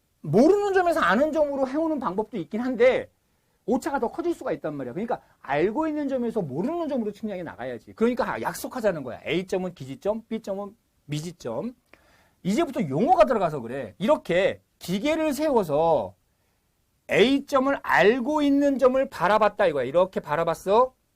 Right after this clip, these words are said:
이렇게 바라본 걸 뭐라고 하자? 백사이트.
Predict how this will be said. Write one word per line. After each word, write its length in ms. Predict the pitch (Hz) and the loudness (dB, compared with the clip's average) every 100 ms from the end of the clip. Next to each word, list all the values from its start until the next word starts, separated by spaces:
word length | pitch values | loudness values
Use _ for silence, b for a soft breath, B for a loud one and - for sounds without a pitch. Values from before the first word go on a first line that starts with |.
| _ | _
이렇게 380 | - 190 269 285 | -4 2 4 4
바라본 460 | 226 196 220 220 220 | 2 4 4 2 4
걸 160 | 233 | 4
뭐라고 380 | 151 170 208 208 | 4 0 2 2
하자? 420 | 175 170 190 120 _ _ _ _ _ _ _ - | 2 2 2 0 _ _ _ _ _ _ _ 6
백사이트. 720 | 294 294 - 254 214 180 | 8 8 4 4 4 0